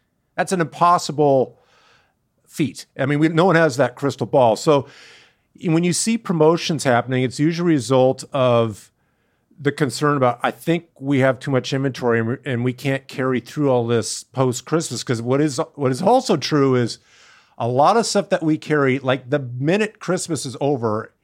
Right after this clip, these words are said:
it is, it's just not as valuable. It, people don't want it anymore. And so you've gotta be really thoughtful about that. Make sure you've got the, the selling period that you need, that you come in with good value and,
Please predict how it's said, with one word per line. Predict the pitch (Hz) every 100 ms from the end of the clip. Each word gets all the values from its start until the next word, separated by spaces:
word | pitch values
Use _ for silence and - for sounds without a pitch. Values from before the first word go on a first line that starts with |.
| _
it | 151 151
is, | 110 101 123 - _ _ _ _
it's | 147 135
just | - - 123
not | 110
as | 98
valuable. | 90 110 113 - - - -
It, | 131 -
people | - 143
don't | 127 110 92
want | 92 143 139
it | 95
anymore. | 92 120 - 113 - _ _ - _
And | - 139
so | 123 160 147 135
you've | 135 156 143
gotta | 190 196
be | 156 160
really | 135 170 165
thoughtful | - 170 214 - 107
about | 95 117 110
that. | - 117 117
Make | 139
sure | - 143
you've | 131
got | 123 139 -
the, | 135 -
the | 127
selling | - 147 143 131
period | 120 147 139
that | 127 147
you | 131
need, | 123 127 135 123
that | 120 120
you | 117
come | - 143
in | 139
with | 135 -
good | - 120
value | 127 123 127 127
and, | 110